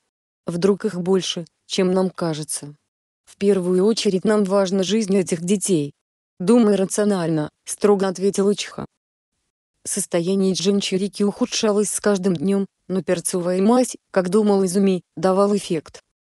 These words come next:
На самом же деле Курама использовал огромное количество чакры, чтобы помочь другу. Даже в сознании Наруто он лежал с закрытыми глазами. До деревни было еще далеко, "Что же нам делать?"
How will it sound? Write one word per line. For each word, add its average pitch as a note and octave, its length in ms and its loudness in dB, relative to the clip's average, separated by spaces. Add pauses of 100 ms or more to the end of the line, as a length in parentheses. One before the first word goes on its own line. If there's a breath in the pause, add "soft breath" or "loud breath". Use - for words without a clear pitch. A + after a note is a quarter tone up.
(120)
На G#3+ 120 2
самом G3+ 340 2
же G#3 120 2
деле G#3 320 2
Курама F#3+ 380 0
использовал F#3 640 -2
огромное F3+ 560 2
количество G3 720 -2
чакры, G#3 480 0 (200)
чтобы B3 300 -2
помочь G#3 400 -2
другу. D3+ 420 -2 (480)
Даже F#3 300 0
в - 60 -10
сознании F3+ 520 0
Наруто F#3 380 0
он A3 180 2
лежал G3+ 300 2
с F3+ 60 -2
закрытыми G#3+ 600 0
глазами. F#3 640 -2 (480)
До F3 140 -4
деревни G3 500 2
было G3 280 0
еще G3+ 320 2
далеко, G3 500 0 (960)
"Что - 240 -2
же G3+ 100 0
нам G3 220 2
делать?" A3+ 500 4